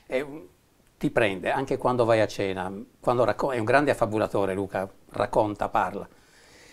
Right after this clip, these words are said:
ed è un piacere. Quindi non parlo dell'allenatore, parlo di Luca, eh, Banchi. Lo conosci-, ci, ci conosciamo da se-, da tanto tempo perché lui sa che io sono un grande appassionato di baseball e lui è fanatico di baseball, lui veniva a Pesaro,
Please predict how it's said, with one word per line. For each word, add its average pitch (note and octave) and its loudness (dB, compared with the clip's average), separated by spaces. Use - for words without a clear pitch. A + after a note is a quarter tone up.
ed C#3 0
è C3+ 4
un D3 4
piacere. G2+ -4
Quindi C#3+ -6
non C#3 -2
parlo D#3 8
dell'allenatore, G#2+ 4
parlo A#2+ 4
di A#2 0
Luca, A2+ 2
eh, A2 2
Banchi. G#2 0
Lo D3+ 2
conosci-, D#3 -2
ci, - -12
ci - -8
conosciamo C3 2
da G2+ 0
se-, E3 -6
da C3 -2
tanto A2+ -2
tempo A#2+ -4
perché A2+ -10
lui G#2 -8
sa - -6
che A#2 -14
io G#2+ -12
sono A#2 0
un A2 0
grande A2+ 4
appassionato G#2 -2
di B2 0
baseball A2+ 0
e C#3 -4
lui F#3 4
è F#2+ 0
fanatico A2 4
di G2 0
baseball, G2 0
lui D#3 -2
veniva G#2 -2
a F#2 -2
Pesaro, G2 -4